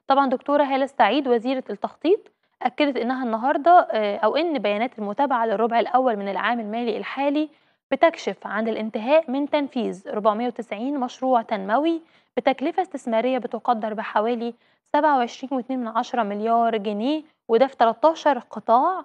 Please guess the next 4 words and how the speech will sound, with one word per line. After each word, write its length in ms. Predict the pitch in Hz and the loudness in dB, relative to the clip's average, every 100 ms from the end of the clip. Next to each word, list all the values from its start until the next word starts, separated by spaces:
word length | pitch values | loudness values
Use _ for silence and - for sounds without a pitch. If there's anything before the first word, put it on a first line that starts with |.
| 233 | -6
موزعة 500 | 233 233 214 247 220 | -2 0 0 -2 0
على 240 | 220 208 | -2 -4
محافظات 680 | 208 - 208 208 226 254 - _ _ _ 254 | -6 -8 -6 -2 0 0 -2 _ _ _ -4
الجمهورية. 720 | 262 220 269 262 247 185 | -2 0 0 0 -2 -4